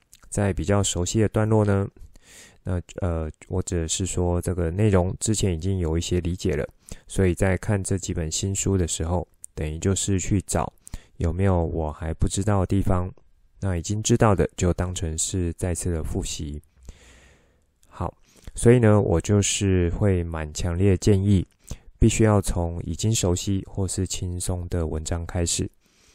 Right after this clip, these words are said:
因为一开始做速读训练，它的目的呢，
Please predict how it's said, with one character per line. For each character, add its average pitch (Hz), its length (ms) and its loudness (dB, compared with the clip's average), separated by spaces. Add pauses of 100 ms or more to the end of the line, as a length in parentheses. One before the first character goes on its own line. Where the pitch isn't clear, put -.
(220)
因 - 140 4
为 123 180 8
一 - 60 2
开 127 180 6
始 95 240 4
做 98 400 6
速 113 220 2
读 92 120 4
训 98 240 0
练， 92 220 2 (640)
它 143 180 4
的 135 120 10
目 123 180 6
的 117 160 4
呢， 92 340 2